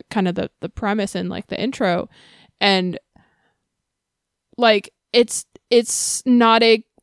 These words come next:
a lens that we, at least in my experience, I read a lot of fiction that takes,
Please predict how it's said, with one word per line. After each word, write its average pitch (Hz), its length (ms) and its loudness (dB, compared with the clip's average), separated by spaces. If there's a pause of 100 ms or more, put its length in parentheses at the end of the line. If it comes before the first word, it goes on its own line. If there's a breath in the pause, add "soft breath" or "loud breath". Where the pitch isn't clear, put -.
(260)
a 202 220 4
lens 185 720 2
that 185 180 0
we, 175 480 0 (120)
at 196 120 -2
least 190 320 2
in 180 60 0
my 185 160 2
experience, 180 460 -4
I 156 60 0
read 190 280 2
a 185 60 2
lot 180 200 2
of - 80 -6
fiction 180 420 -4
that - 160 -10
takes, - 580 -2